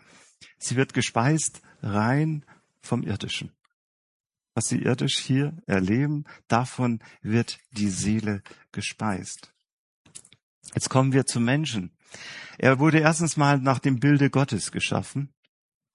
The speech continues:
Und jetzt kommt es, er bekommt den Atem Gottes, er kommt, bekommt etwas von Gott selbst.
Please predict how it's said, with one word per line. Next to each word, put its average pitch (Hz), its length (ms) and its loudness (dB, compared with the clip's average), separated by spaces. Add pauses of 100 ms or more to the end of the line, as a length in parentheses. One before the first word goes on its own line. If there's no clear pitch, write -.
(840)
Und 113 160 -4
jetzt - 220 2
kommt 131 400 0
es, - 380 -4
er - 180 -6
bekommt 120 640 -4 (120)
den 90 200 -4
Atem 101 560 -6 (260)
Gottes, - 340 -8
er - 120 -10
kommt, - 360 -12
bekommt 120 380 -6
etwas - 400 -8
von - 260 -10
Gott - 220 -18
selbst. - 560 -18